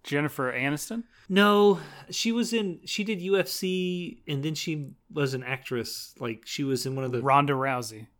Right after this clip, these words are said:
Speaker 2: No, the Fast and the Furious movies, which
Speaker 1: Yeah, Ronda Rousey.
Speaker 2: No, the other one. Uh,
Speaker 1: There was
Speaker 2: she
Speaker 1: another
Speaker 2: was in,
Speaker 1: one?
Speaker 2: she was in Deadpool.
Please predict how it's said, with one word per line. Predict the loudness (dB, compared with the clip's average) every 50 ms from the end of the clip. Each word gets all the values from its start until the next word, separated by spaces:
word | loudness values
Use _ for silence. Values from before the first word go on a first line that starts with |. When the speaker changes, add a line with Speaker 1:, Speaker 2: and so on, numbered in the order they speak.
| _ _ _ _ _ _
Speaker 2:
No, | -6 -4 -2 0 0 2 2 2 0 -2 -4 -6
the | -6 -6 -6
Fast | -6 -6 -6 -4 -4 -4 -4 -6
and | -8
the | -6
Furious | -6 -4 -2 -2 -2 -4 -4 -6
movies, | -8 -8 -6 -8 -10 -12 -14 -18 -18 _ -2
which | -2 -2 -2 -4 -10 -10
Speaker 1:
Yeah, | -6 0 2 4 4 4 2 0
Ronda | -2 -2 -2 -2 -2 -2
Rousey. | -2 -2 -2 -2 -4 -6 -8 -12 -14 -16 _ _ _ -4
Speaker 2:
No, | -2 0 0 0
the | 0 0
other | 0 0 0 0 0
one. | -2 -2 -4 -6 -8 -10 -12 _ _ _ _ _ -14
Uh, | -12 -6 -2
Speaker 1:
There | 0 2
was | 2 2
Speaker 2:
she | 2
Speaker 1:
another | 2 2 2 4
Speaker 2:
was | 4 2
in, | 2 0
Speaker 1:
one? | -2 _ _ _ _ _ -4 -2 0
Speaker 2:
she | 0 0 -2
was | -4 -4
in | -6 -6
Deadpool. | -6 -8 -8 -10 -12 -12 -12 -12 -12